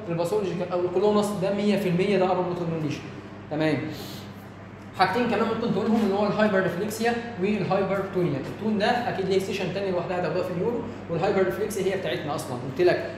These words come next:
ان الابر موتور نيورون ليجن يؤدي دائما الى هايبر ريفلكسيا. تمام؟ فدول الشور ساين اللي هم الخمسه بتوعي، بوست بابينسكي، باثولوجيكال، آه، ريفلكسز وكلونس، هايبر ريفلكسيا وهايبرتونيا.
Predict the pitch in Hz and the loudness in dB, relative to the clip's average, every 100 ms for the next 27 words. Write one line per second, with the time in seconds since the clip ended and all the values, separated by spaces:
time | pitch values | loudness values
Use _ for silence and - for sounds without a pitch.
0 | - 147 175 175 180 190 185 202 226 214 | -8 -4 0 0 0 0 0 0 0 2
1 | 220 175 160 202 202 196 180 202 196 185 | 2 0 -2 0 -2 2 2 2 -2 0
2 | 185 185 175 170 170 170 160 139 143 - | 0 0 -2 0 0 0 -2 -4 -4 -6
3 | - - - - 147 170 - - - 165 | -8 -12 -14 -8 -4 -4 -6 -10 -6 2
4 | 202 208 185 - 180 156 143 165 160 190 | 2 2 -2 -2 -2 0 -2 -2 -2 -4
5 | - 170 196 220 233 - - - 170 175 | -6 -6 -4 -4 -4 -8 -12 -8 -4 -2
6 | 151 170 - 220 - - 139 175 160 165 | 0 0 -2 -4 -4 -6 -4 -2 0 0
7 | 175 170 - 143 139 160 165 147 139 160 | -2 -2 -4 -4 -4 -4 -6 -4 -6 -2
8 | 196 247 - - - - 185 180 170 190 | 0 0 -2 -8 -8 0 2 2 2 0
9 | 214 226 220 - 160 185 165 165 175 175 | -2 -2 -2 -2 -2 -2 -2 -2 0 -2
10 | - 151 120 | -4 -6 -6